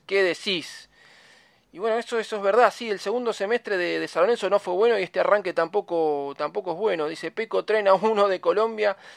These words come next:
y le pegan a Insúa, Alejandro Somoza, Barrios lleva la pelota para un lado, para el otro y nunca termina una jugada, viene el otro día, pierde la pelota y genera el contragolpe del cuarto gol".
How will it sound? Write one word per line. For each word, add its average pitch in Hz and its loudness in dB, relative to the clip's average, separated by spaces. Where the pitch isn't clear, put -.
y 151 -12
le 151 2
pegan 190 4
a 160 4
Insúa, 214 0
Alejandro 170 0
Somoza, 180 -2
Barrios 185 6
lleva 180 4
la 160 6
pelota 190 2
para 151 4
un 175 -4
lado, 202 4
para 165 8
el 190 4
otro 202 2
y 170 -2
nunca 185 2
termina 180 -2
una 170 2
jugada, 190 2
viene 196 0
el 180 2
otro 175 0
día, 208 2
pierde 180 0
la 165 4
pelota 185 -4
y 165 -12
genera 170 -2
el 160 -2
contragolpe 165 2
del 147 -2
cuarto 175 0
gol". 226 4